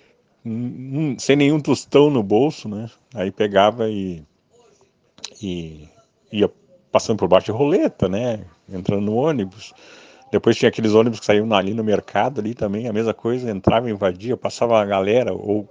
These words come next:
pagava passagem, passava dois, três, ou, ou passava por baixo, que assim. Aí era aquela aventura.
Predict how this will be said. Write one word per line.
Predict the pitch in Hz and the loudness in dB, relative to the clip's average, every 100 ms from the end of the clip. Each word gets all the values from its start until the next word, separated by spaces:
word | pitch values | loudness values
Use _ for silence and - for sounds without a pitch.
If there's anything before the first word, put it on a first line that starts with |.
| - | -2
pagava | 107 107 113 | 4 4 4
passagem, | 104 - 117 107 | -2 4 4 2
passava | - 107 104 | -2 0 2
dois, | 113 101 | 2 0
três, | - 123 139 110 | -2 0 0 0
ou, | 92 92 101 | -4 -4 -6
ou | |
passava | 98 - 117 | -4 -2 -2
por | - 101 | -2 2
baixo, | 92 117 123 - | 4 4 2 -8
que | |
assim. | 107 - 120 143 _ - - _ - _ _ _ _ | -16 -12 -10 -10 _ -20 -20 _ -20 _ _ _ _
Aí | 101 98 | 0 4
era | 117 123 | 4 4
aquela | 135 139 | 4 4
aventura. | 143 139 - 101 82 | 2 0 -4 -6 -6